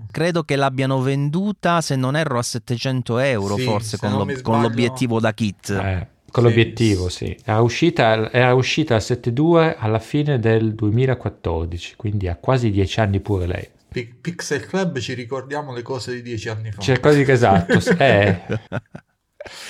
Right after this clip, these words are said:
Speaker 1: No, tra le altre cose l'Alpha sette due secondo me è una delle peggiori che, che sia stata fatta da, da Sony, perché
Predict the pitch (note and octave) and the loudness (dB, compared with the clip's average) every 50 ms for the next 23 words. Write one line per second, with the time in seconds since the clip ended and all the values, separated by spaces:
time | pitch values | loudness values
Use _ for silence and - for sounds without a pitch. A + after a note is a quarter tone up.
0 | - - - G3 D#3 - F#3+ F3+ D3 B2 - A#2+ A#2+ B2+ C3+ C3+ - - C3+ B2+ | -12 -12 -10 -12 -6 -2 0 0 0 0 0 0 2 2 0 0 -2 -4 -4 -2
1 | D#3 F3+ - - A2+ G#2+ G2+ G#2 G#2 - A2 G#2 G#2 G#2+ G2+ - - G#2+ A2+ C#3+ | -2 -2 -2 0 0 0 0 0 -2 -2 -4 -2 -2 -4 -6 -4 -6 -2 0 0
2 | D#3 B2 G#2 - - F#2 - F#2+ G2 G2+ G2 B2 C3 A#2 G2+ G2 F#2 F#2 F#2+ F#2+ | 0 0 0 -2 -4 -4 -2 -2 -2 -2 0 0 0 0 0 -2 -2 -2 -2 -4
3 | F#2 F#2 - - F#2 F2 F2 - G#2+ G2 F#2 F#2 F2+ G2 F#2 F2+ - F2+ F2+ F2+ | -4 -4 -6 -8 -10 -10 -6 -2 -2 0 0 -2 -4 -8 -10 -10 -10 -10 -8 -8
4 | F2 F2+ F2 F2 F2 - - - - - - - - - - F#2+ F#2+ - F#2 F#2 | -10 -10 -12 -12 -12 -12 -12 -12 -12 -12 -14 -14 -14 -14 -14 -12 -10 -8 -8 -8
5 | F#2 - - F2 - D#2 - - F2+ D#2+ D#2+ _ _ - F2 F2 - - - - | -8 -10 -10 -10 -12 -12 -8 -8 -8 -8 -8 _ _ -10 -10 -10 -8 -10 -10 -10
6 | - - - - G2 F#2 F2 - G2 F#2 E2+ F2 F2 F2 F2 - - F#2+ - - | -10 -10 -10 -10 -10 -10 -8 -8 -8 -8 -8 -8 -10 -12 -12 -12 -14 -16 -10 -8
7 | G2 G2 G2 F#2 | -6 -4 -4 -4